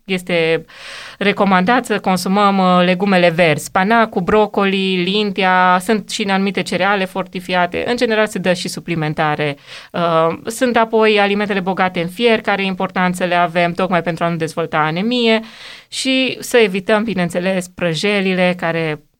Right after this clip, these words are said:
provoacă greață și care nu aduc nicio valoare nutritivă, uh, în dietă, să evităm cafeaua, zahărul în exces sau să folosim îndulcitorii naturali pe bază de miere, să încercăm să ne orientăm pe partea asta sănătoasă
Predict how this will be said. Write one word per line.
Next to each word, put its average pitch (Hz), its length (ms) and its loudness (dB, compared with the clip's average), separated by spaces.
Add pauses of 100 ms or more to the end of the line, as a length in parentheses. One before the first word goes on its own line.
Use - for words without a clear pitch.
(160)
provoacă 196 480 0
greață 185 460 -2
și 175 100 -8
care 175 240 -4
nu 208 280 2
aduc 185 280 0
nicio 202 280 -4
valoare 185 440 2
nutritivă, 165 680 -2 (400)
uh, 170 600 0
în 202 220 0
dietă, 214 640 0
să 202 140 -4
evităm 202 420 -2
cafeaua, 208 1000 2
zahărul 185 680 -2 (140)
în 185 160 -2
exces 214 540 -4 (440)
sau 208 100 0
să 185 100 -4
folosim 196 380 -2
îndulcitorii 185 640 -2
naturali 180 760 0
pe 180 120 -6
bază 170 320 -2
de 156 100 -6
miere, 190 680 0
să 180 80 -8
încercăm 180 380 -6
să 170 120 -8
ne 170 120 -4
orientăm 170 420 -4
pe 170 100 -6
partea 170 360 -4
asta 165 220 -8
sănătoasă 214 800 -2